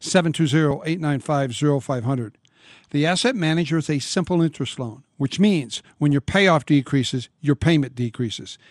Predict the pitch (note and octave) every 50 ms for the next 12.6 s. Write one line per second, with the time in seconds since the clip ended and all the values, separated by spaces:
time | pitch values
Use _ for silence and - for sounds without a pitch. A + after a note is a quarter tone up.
0 | _ _ - D3 C#3 A#2+ - E3 D3+ D3 D3 C#3+ B2 B2 C3 C3 D3 D3 B2+ -
1 | A2+ F#2+ - - _ _ _ _ _ - - E3 G3+ A3 - - G3 F3+ E3+ E3+
2 | - - C#3+ - D3+ E3 E3+ E3+ E3 D#3+ D3+ D3 - C#3 B2+ D3+ D#3 D3+ C#3 B2+
3 | A#2 C3+ D#3+ E3+ E3 - F3 - - D#3+ D3 B2 A2 G#2 - _ _ _ - C#3+
4 | C3 C3 C#3+ D#3 F3+ - - - F#3 G#3 A3 F#3+ E3 F#3 E3+ D3+ D3+ C3+ - -
5 | F3 E3 D#3+ D#3 C#3 B2+ A#2+ G#2 G#2+ B2 - - - - - _ - D3 D3 C#3+
6 | C#3+ D3 C#3 D3 D#3 D#3+ - - F3+ D#3 - - D#3+ D3+ D#3 D#3 E3 D#3+ - -
7 | D#3+ C#3+ - - D3 - - D#3+ D3+ D3+ D3+ D3 C#3+ B2+ G#2+ - - - - _
8 | - F3 G3 F#3 G3 F#3 E3 D3+ D#3 D3+ - D#3+ D#3 C#3+ - - - D3+ D3 C#3+
9 | C3+ C#3 C3 A2 F#2 - - _ _ _ _ - _ _ _ - - F#3 - G3+
10 | G3+ F#3+ D#3+ C3+ G#2+ - - A2 - - F#3 E3+ E3 - E3 D#3+ C3 D#3+ E3 D#3
11 | C#3 C#3 - D#3+ D#3+ E3 E3+ D#3+ D3+ D3 B2+ - D#3 D3+ C#3+ C#3+ B2+ A2+ C#3 D3
12 | C#3+ C3+ A#2 - D3 C3+ B2 A#2 C3+ C3+ A#2 G2